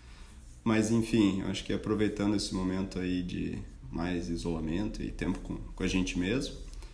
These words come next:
e até a tua parte dentro da Kabbalah, né?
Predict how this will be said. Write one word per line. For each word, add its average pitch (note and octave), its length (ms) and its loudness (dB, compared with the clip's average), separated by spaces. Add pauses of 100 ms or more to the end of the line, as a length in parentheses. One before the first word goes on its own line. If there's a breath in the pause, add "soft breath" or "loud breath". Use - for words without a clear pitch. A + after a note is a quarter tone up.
(420 soft breath)
e F#2 140 0
até F2 880 0 (240)
a - 40 -8
tua F#2+ 180 0
parte G2 360 2
dentro F#2 240 -2
da E2+ 100 -2
Kabbalah, E2+ 600 -2
né? - 100 -4